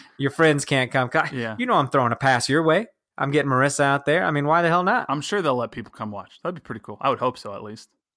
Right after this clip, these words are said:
Speaker 1: So.
Speaker 2: Oh, it'd be very cool. And they ask what position you wanna play, what number you want, what do you want on the back of your jersey. Um,
Speaker 1: What'd you
Speaker 2: it's gonna
Speaker 1: say?
Speaker 2: be cool, man.
Speaker 1: I
Speaker 2: Oh, I said Coozer. I was just like, "What, what do people put? What am I gonna put? No other pod?" I don't know.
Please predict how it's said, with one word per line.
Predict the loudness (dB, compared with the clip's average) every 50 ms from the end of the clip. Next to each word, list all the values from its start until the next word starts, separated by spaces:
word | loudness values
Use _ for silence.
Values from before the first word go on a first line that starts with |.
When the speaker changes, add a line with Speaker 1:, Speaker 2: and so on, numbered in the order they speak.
| _ _ _
Speaker 1:
So. | _ -12 -8 -2
Speaker 2:
Oh, | 0 2
it'd | 2 2
be | 0 -2
very | 0 2 2 4 2 0
cool. | -2 -4 -6 -6 -4 -4
And | -2 0
they | 2 2
ask | 2 2 0 -2 -4
what | -6 -6
position | -6 -4 -4 -4 -4 -2 -4
you | -2
wanna | -2 -2 -2
play, | -2 0 0 0 0 -2 -4 -12 -20 -18 -8
what | -6 -4 -2
number | 0 0 0 0 0 -2
you | -2 -2 -2
want, | 0 0 0 0 0 -2 -4
what | -4 -4
do | -2
you | -2
want | -2 -2 -4
on | -4
the | -4
back | -2 -2 -2 -2 -4
of | -8 -10
your | -10 -10
jersey. | -4 0 0 2 2 0 -2 -2 -4 -6 -6 -12 -20 -20 -20 -20 -20 -20 -20 _ -10 -6
Um, | -4 -4 -2 -4 -4 -6 -8 -12 -18 _ _ _ _ _ _ _ _ _ _
Speaker 1:
What'd | -12 -10 -10 -10 -10
you |
Speaker 2:
it's | -12 -8 -4
gonna | -2 -2 -2
Speaker 1:
say? | -2
Speaker 2:
be | -2
cool, | -2 -2 -2
man. | -2 -4 -6 -6 -10 -14 _ _ _ _ _ _ _ _ _ -16
Speaker 1:
I | -12 -10
Speaker 2:
Oh, | -8
I | -8 -6
said | -6 -6 -8 -10 -6
Coozer. | -6 -6 -6 -4 -4 -6 -6 -8 _ _ _
I | -6 -4 -4
was | -2 -4
just | -4 -6 -4 -4
like, | -2 -4 -4 -4 -4
"What, | -4 -4 -4 -6 -14 _ -20 -20 -20 -20 -20 _ _ _
what | -6 -4 -4
do | -2
people | -2 -2 -2 -2 -2
put? | 0 0 0 0 2
What | 0
am | 0
I | 0 0
gonna | -2 -2
put? | -2 -2 0
No | 2 2 2
other | 2 0
pod?" | 0 0 2 2 2 2
I | 2 2
don't | 2 2
know. | 2 2 0 -2